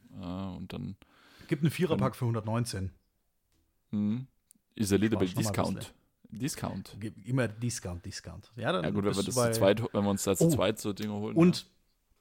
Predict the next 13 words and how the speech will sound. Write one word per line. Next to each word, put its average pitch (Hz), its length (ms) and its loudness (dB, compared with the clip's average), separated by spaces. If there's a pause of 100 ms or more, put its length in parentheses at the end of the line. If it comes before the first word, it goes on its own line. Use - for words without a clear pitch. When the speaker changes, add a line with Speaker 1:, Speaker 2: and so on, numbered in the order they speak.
(340)
Speaker 1:
ja. 123 80 0
Speaker 2:
ähm, - 140 -6
hab 135 140 4
ich 123 80 4
leider 120 200 6
erst 113 200 0
nach 127 120 6
meiner 113 220 4
Bestellung 104 400 0
gemerkt: 107 600 -2
ähm, 110 380 2
Corporate 117 320 0
Benefits. 110 600 -2